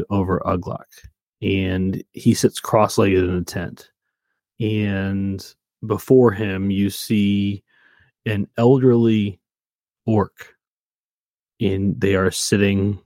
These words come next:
silently. And then all at once, wham, Ugluk falls to his side.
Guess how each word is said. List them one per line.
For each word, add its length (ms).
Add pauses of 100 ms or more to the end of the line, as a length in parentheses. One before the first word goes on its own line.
silently. 800 (800)
And 140
then 140
all 280
at 80
once, 580 (140)
wham, 500
Ugluk 460
falls 400
to 160
his 180
side. 440